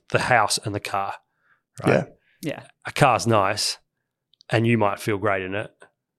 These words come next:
Speaker 1: but it's still an asset that's gonna go to zero.
Speaker 2: Yeah.
Speaker 1: Um, your house is not gonna go to zero.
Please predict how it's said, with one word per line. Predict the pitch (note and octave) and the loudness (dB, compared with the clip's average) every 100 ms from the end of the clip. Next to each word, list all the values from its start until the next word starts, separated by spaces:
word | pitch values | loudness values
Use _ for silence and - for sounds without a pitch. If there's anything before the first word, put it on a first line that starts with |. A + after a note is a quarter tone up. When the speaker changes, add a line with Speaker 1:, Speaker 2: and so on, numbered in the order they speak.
| _ _ | _ _
Speaker 1:
but | - G#2+ | 2 2
it's | - | 0
still | B2+ | 2
an | A2 | 2
asset | G#2 - A2+ | 0 -4 -10
that's | - | -8
gonna | G#2+ | -8
go | G2+ | -6
to | F#2+ | -8
zero. | F2 G2 F#2+ G2+ _ _ | -6 -6 -6 -10 _ _
Speaker 2:
Yeah. | - B2 - - | 0 0 0 -10
Speaker 1:
Um, | B2 A2+ G#2 G2+ G2+ G#2 _ _ _ _ | -8 -4 -4 -6 -10 -14 _ _ _ _
your | A#2 - | -2 2
house | A#2 G2 - - | 4 2 0 -6
is | G#2 G#2+ | -4 -2
not | G2 - | -4 -6
gonna | G2 | -10
go | G2 | -8
to | F#2 | -8
zero. | F#2+ F#2 | -8 -6